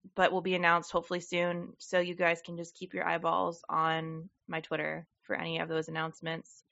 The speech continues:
Yeah. Oh, also, I, I'm a couple of found footage related projects. I did a commentary track for Paranormal Activity, Second Sight Cinema with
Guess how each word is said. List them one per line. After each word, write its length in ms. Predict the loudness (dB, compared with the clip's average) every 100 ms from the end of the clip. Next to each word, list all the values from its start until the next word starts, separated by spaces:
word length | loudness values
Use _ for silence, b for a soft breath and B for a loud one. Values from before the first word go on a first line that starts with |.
| 4
Yeah. 200 | 12 12
Oh, 140 | 12
also, 320 | 12 12 10 8
I, 80 |
I'm 460 | 8 8 6 6 -2 -6 _
a 40 | 0
couple 200 | 2 4
of 80 | 6
found 180 | 6 6
footage 240 | 0 2
related 240 | 2 0
projects. 520 | 0 -2 4 2 2 -4 0
I 180 | 4 6
did 120 | 6
a 60 | 6
commentary 480 | 6 6 6 4
track 340 | 4 8 8 8
for 80 | -8
Paranormal 460 | 0 2 4 4
Activity, 760 | 2 2 2 2 2 2 2 -2 b b b b
Second 360 | 6 6 6 8
Sight 240 | 8 8 4
Cinema 600 | 4 6 8 8 10 10
with 160 | 6